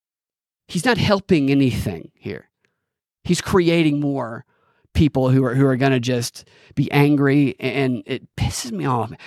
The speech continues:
Empathy is what we have to have. We have to stop letting them turn us against each other. We have to stop with the knee-jerk reactions. I didn't even, I, I, I didn't do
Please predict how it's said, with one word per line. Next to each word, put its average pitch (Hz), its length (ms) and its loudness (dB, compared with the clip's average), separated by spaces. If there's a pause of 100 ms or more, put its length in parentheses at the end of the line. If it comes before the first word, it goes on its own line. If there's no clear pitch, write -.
(340)
Empathy 196 640 0
is 131 200 -2
what 123 340 2
we 135 160 0
have 131 300 0
to 143 80 0
have. 110 400 0 (240)
We 131 80 0
have 147 420 0
to 151 100 -2
stop 123 460 0
letting 113 420 -2
them 101 280 -6 (180)
turn 120 240 2
us 117 160 2
against 101 340 -2
each 101 160 -2
other. 98 200 -2
We 120 100 -2
have 110 240 -2
to - 80 -6
stop 95 320 -2
with 107 80 0
the 90 60 -4
knee-jerk 87 440 -6
reactions. 85 480 -8 (300)
I - 60 4
didn't 156 160 4
even, 117 200 2 (240)
I, - 80 0 (140)
I, - 160 0
I 220 80 4
didn't 175 400 2
do 139 240 4